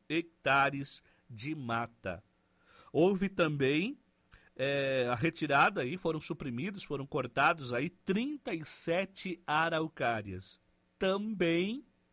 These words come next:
sem a devida licença. O proprietário já foi a-, a-, notificado, compareceu na Patran e já foi autuado. Agora,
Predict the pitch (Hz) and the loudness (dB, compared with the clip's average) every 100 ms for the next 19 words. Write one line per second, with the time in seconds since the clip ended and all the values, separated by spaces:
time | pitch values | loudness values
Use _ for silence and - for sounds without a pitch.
0 | _ _ _ - - - 139 139 156 - | _ _ _ -14 -10 -4 -2 -2 -6 -10
1 | - 147 139 110 123 123 120 85 - - | -10 -8 -6 -6 -8 -8 -10 -14 -14 -16
2 | - _ _ _ _ - _ 139 139 139 | -18 _ _ _ _ -20 _ -6 -2 -2
3 | 147 151 147 127 139 127 - 151 160 143 | 2 4 4 2 2 0 0 0 2 4
4 | 131 127 123 160 170 - - 123 151 156 | 2 0 0 2 2 0 -6 -2 4 4
5 | 220 - - - _ - 185 233 277 220 | 4 -4 -20 -20 _ 0 4 4 2 0
6 | 180 175 - 156 143 120 113 _ _ _ | 0 -2 -4 -2 0 0 -4 _ _ _
7 | - 107 117 135 147 - 208 185 185 226 | -10 -6 -4 0 2 2 0 2 2 0
8 | - _ _ _ - 233 165 104 139 156 | -6 _ _ _ -2 0 0 -2 2 2
9 | 185 - 151 160 - _ _ - 160 190 | 2 -2 -2 -2 -4 _ _ 4 4 4
10 | 185 - 180 123 101 87 - - _ _ | -2 -2 4 4 4 0 -16 -20 _ _
11 | _ _ _ _ - 113 110 117 127 143 | _ _ _ _ -2 -2 0 2 4 4
12 | 202 | 2